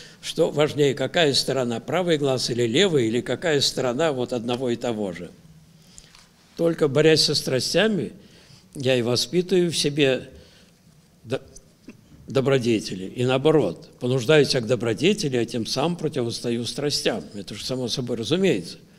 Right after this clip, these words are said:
Поэтому никакого противопоставления здесь не может быть. А какое с-, самое главное из добродетелей? Ну, если я вам скажу, какая самая главная, это, пожалуй, будет неверно.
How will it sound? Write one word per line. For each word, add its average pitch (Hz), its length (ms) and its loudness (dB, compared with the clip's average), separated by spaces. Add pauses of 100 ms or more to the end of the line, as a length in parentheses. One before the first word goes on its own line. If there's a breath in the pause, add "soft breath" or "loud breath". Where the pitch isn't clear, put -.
(540 loud breath)
Поэтому 147 260 -2
никакого 160 340 2
противопоставления 143 960 -2
здесь 117 420 -6
не 120 220 -4
может 120 320 -6
быть. 143 280 -4 (800 loud breath)
А 123 500 -2 (560 loud breath)
какое 160 320 2
с-, - 240 0
самое 143 400 2
главное 160 540 2
из 127 340 -8
добродетелей? 135 800 -2 (400 soft breath)
Ну, 165 160 2
если 160 340 6
я 160 80 6
вам 156 80 2
скажу, 156 320 2
какая 151 300 2
самая 156 340 0
главная, 185 400 4
это, 170 140 -2
пожалуй, 202 380 2
будет 190 340 0 (880)
неверно. 156 760 4